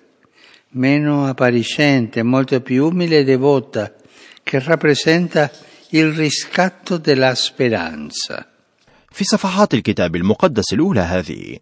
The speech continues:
Speaker 2: قد كتب أيضًا تاريخ آخر لا يستوقف النظر، وهو أكثر تواضعًا ويمثل افتداء الرجاء، حتى وإن كان الجميع يتصرفون بطريقة خبيثة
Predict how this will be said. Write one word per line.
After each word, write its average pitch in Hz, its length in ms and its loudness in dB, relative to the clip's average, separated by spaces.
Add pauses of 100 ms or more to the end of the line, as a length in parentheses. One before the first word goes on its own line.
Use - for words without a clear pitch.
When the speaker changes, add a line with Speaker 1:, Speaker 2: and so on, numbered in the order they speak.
(200)
Speaker 2:
قد 220 120 2
كتب 104 380 -4
أيضًا 80 520 -2
تاريخ 117 380 -2
آخر 85 540 -4
لا 131 220 10
يستوقف 123 640 6
النظر، 123 500 6 (120)
وهو 117 380 8
أكثر 113 340 2
تواضعًا 113 720 6
ويمثل 143 680 2
افتداء 120 520 0
الرجاء، 90 500 2 (360)
حتى 190 320 4
وإن 135 260 10
كان 113 240 4
الجميع 104 500 4
يتصرفون 104 800 2
بطريقة 104 640 2
خبيثة 98 720 -4